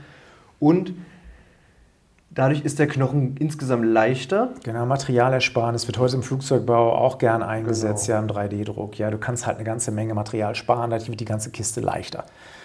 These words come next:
Speaker 2: Ganz wichtig, weil sonst würde der Körper schon ein paar Kilo mehr wiegen. Müssen wir nicht haben. Ja.
Speaker 1: Wir haben so schon schwere Knochen.
Speaker 2: Wir sind ja nicht der Hulk, ja, dann deswegen Substantia spongiosa, damit es einfach auch besser zu handeln ist. So, jetzt haben wir Spongiosa, dann gibt's auch noch was anderes.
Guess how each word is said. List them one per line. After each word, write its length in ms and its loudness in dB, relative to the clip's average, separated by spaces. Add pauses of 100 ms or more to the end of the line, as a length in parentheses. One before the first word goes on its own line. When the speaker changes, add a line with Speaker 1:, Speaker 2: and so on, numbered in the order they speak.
(180)
Speaker 2:
Ganz 240 0
wichtig, 440 2
weil 140 2
sonst 220 -2
würde 240 2
der 100 2
Körper 400 2
schon 360 -2
ein 60 -6
paar 360 4
Kilo 260 2
mehr 280 4
wiegen. 340 -4 (420)
Müssen 300 4
wir 80 6
nicht 160 0
haben. 360 2 (600)
Ja. 280 -2 (120)
Speaker 1:
Wir 80 -6
haben 100 -8
so 120 -2
schon 140 -6
schwere 300 -6
Knochen. 260 -10
Speaker 2:
Wir 80 -4
sind 180 -2
ja 60 2
nicht 160 -4
der 180 2
Hulk, 380 8 (220)
ja, 320 0 (120)
dann 220 0
deswegen 420 2
Substantia 560 2
spongiosa, 640 0
damit 180 0
es 60 -4
einfach 200 -6
auch 100 -10
besser 280 -4
zu 100 -6
handeln 300 -4
ist. 100 -4
So, 100 6
jetzt 140 4
haben 60 4
wir 80 4
Spongiosa, 580 6
dann 120 2
gibt's 180 4
auch 100 2
noch 100 2
was 220 2
anderes. 520 4